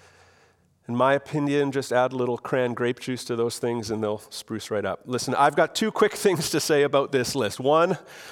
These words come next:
man, I'm so thankful for Central as I read a list like that. So thankful for this church. We've talked about things like who has, who should have access to the copy machine and stuff like that, but never arguments ensuing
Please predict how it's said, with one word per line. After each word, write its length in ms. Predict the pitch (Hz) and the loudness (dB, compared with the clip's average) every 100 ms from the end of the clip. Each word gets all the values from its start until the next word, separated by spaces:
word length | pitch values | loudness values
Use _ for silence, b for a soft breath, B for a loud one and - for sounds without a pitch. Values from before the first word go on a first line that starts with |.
| B B B | B B B
man, 320 | 160 127 104 | 4 4 2
I'm 140 | 131 | 0
so 340 | - 170 156 135 | 2 4 4 4
thankful 460 | - 151 139 127 | 2 2 2 -2
for 140 | - 123 | -2 -2
Central 520 | 147 131 - 107 135 | 0 0 0 -4 0
as 140 | 123 | 0
I 60 | 127 | 0
read 320 | 120 131 135 | 0 0 0
a 100 | 117 | 0
list 560 | 113 123 127 123 - - B B B B | 0 0 0 -4 -10 -16 B B B B
like 300 | 120 113 107 | -2 -2 -2
that. 400 | 107 92 90 - - | -2 -2 -2 -10 -10
So 320 | - 180 139 | -2 2 2
thankful 400 | - 131 - 120 | 2 0 0 -4
for 160 | - | -2
this 160 | 104 101 | -6 -4
church. 220 | - 107 | -6 -2
We've 140 | 160 - | -2 2
talked 340 | 196 196 - | 2 2 2
about 220 | 139 123 | 0 0
things 380 | - 135 120 113 | 2 0 0 -2
like 380 | 120 113 110 - | 0 2 0 -4
who 180 | 220 233 | -4 0
has, 260 | 202 185 - | 0 -2 -6
who 160 | 151 254 | -6 -6
should 160 | 196 175 | -2 -2
have 160 | 180 | 0
access 400 | 180 180 180 170 | 0 -2 -4 -4
to 100 | 180 | -4
the 80 | 180 | -4
copy 320 | - 196 113 | 0 0 0
machine 300 | 113 107 120 | -4 -2 -2
and 100 | 110 | -2
stuff 140 | 131 127 | -4 -2
like 100 | 123 | 0
that, 120 | 120 | 0
but 100 | 131 | 0
never 440 | 190 240 269 147 | 2 2 2 2
arguments 540 | 156 214 202 156 123 135 | 2 2 2 0 0 -2
ensuing 560 | 127 - 190 156 123 | -4 0 0 0 -2